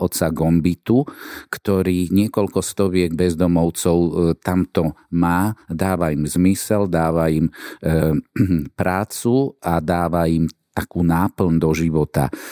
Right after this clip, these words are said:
Ja som mal v talk show jedného bezdomovca, ktorý s otcom Gombitom začal behať a o dva roky už behal maratón. To, to je, to je perfektné, nie? Tam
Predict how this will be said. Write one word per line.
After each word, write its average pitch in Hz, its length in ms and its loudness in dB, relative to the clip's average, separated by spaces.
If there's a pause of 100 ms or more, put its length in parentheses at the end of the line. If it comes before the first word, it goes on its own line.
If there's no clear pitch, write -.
(140)
Ja 82 140 -2
som 95 240 0
mal 95 80 2
v - 160 -6
talk 95 160 0
show 90 240 0
jedného 90 560 2
bezdomovca, 90 640 0
ktorý 92 320 -2
s 92 80 2
otcom 92 240 0
Gombitom 90 480 0
začal 85 400 -2
behať 92 560 -2
a 87 80 0
o 87 80 0
dva 87 240 0
roky 87 240 0
už - 160 -2 (320)
behal 90 320 0
maratón. 76 800 -2 (240)
To, - 80 -2
to - 160 -2
je, 90 120 4 (520)
to 117 80 2
je 104 80 2
perfektné, 90 720 -2
nie? 87 240 2
Tam 107 320 -4